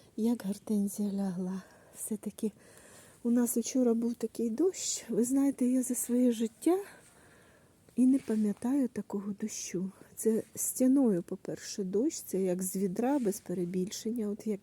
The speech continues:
з відра лєте. Оце такий дощ. Кроме того,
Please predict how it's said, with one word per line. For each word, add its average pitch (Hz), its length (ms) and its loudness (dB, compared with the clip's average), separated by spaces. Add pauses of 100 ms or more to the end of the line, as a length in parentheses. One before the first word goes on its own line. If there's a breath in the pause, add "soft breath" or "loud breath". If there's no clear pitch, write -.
з 185 160 -6
відра 185 380 -2
лєте. 202 420 -4 (600 loud breath)
Оце 196 240 -6
такий 202 320 -4
дощ. 196 520 -4 (420 loud breath)
Кроме 190 360 0
того, 202 480 -2